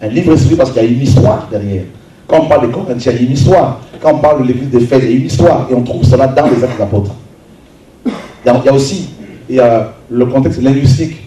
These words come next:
Ceux qui veulent défendre cette doctrine, il faut d'abord qu'ils soient remplis de l'esprit. S'ils ont la possibilité, ce serait bien qu'ils travaillent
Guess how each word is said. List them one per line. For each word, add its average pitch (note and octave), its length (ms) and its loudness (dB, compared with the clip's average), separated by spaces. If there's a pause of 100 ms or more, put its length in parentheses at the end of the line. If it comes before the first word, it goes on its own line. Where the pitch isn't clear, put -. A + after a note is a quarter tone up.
(160)
Ceux D#3+ 120 -12
qui E3 100 -8
veulent D#3 220 0
défendre C3 300 0
cette C3+ 140 -4
doctrine, B2+ 360 -4 (480)
il - 60 -18
faut A2+ 100 -4
d'abord G#2+ 160 0
qu'ils G#2+ 80 -6
soient G2+ 100 -4
remplis G2 160 -10
de G2+ 60 -10
l'esprit. F#2+ 320 -8 (360)
S'ils C3+ 320 -10
ont C3 100 0
la A2 180 0
possibilité, G#2 600 -8
ce - 120 -12
serait G#2 100 -10
bien A#2 140 -6
qu'ils A#2+ 160 -12
travaillent - 320 -6